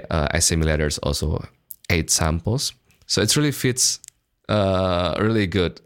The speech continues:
So I have my, for example, hi-hats, I have my snare, I have my tom, I have my kick, and then I have my bass, I have my everything in there. So it means, uh, it's, it's really, um, really suits my composition, uh,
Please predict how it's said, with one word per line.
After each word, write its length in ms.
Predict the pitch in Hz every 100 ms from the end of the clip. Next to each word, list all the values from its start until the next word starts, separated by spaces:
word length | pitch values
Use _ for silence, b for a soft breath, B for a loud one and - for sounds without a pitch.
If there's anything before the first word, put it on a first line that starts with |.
| -
So 180 | -
I 80 | 82
have 320 | 85 82 - -
my, 360 | 82 76 73
for 140 | - 80
example, 360 | - 78 80
hi-hats, 680 | 87 80 87 80 76 - - - B B B
I 120 | -
have 220 | 78 73 -
my 300 | 76 71 71
snare, 680 | - 82 80 80 76 78 - -
I 120 | 73
have 180 | 78 78
my 180 | 76
tom, 400 | 73 92 82 82 -
I 60 |
have 200 | 82 80
my 160 | 82 76
kick, 380 | 76 92 85 -
and 140 | 76
then 120 | 73 73
I 40 |
have 180 | 76 -
my 160 | 78
bass, 500 | 73 76 80 80 80 -
I 80 | 73
have 200 | 80 78
my 420 | 76 71 69 71 - B B B
everything 560 | 113 147 143 117 101 90
in 180 | 87
there. 360 | 76 71 82 113 -
So 220 | - -
it 220 | 82 -
means, 440 | 80 78 78 - -
uh, 200 | - - -
it's, 460 | - - - - -
it's 180 | - -
really, 320 | 127 117 95
um, 480 | - 85 87 87 - - - -
really 200 | 98 92
suits 300 | - 95 -
my 140 | 82
composition, 840 | 82 80 82 87 80 - 78 80 - -
uh, 400 | 80 - -